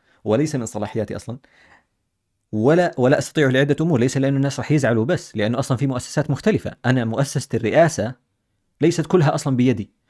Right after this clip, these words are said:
العسكر ليسوا بيدي، الجيش، القضاء ليس بيدي، البرلمان ليس بيدي. فأنا ما بزبط أحكم أسوي والله قرار ج-، رئاسي وخلصنا، ما في هيك أصلا.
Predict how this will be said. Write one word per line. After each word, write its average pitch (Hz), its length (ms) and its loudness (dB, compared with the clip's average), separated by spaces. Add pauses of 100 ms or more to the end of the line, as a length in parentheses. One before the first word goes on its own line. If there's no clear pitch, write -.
(280)
العسكر 143 460 2
ليسوا 135 280 0
بيدي، 113 360 -2
الجيش، 101 380 -4 (140)
القضاء 139 340 2
ليس 139 200 2
بيدي، 113 480 -2
البرلمان 143 420 2
ليس 156 180 -2
بيدي. 113 380 -4 (420)
فأنا 123 140 0
ما 208 100 4
بزبط 214 240 2
أحكم 143 280 -4
أسوي 131 380 -2
والله 117 180 0
قرار 113 560 -2
ج-، 104 120 -12
رئاسي 110 640 -4
وخلصنا، 120 420 -6 (560)
ما 160 120 2
في 156 100 -2
هيك 110 160 0
أصلا. - 220 -12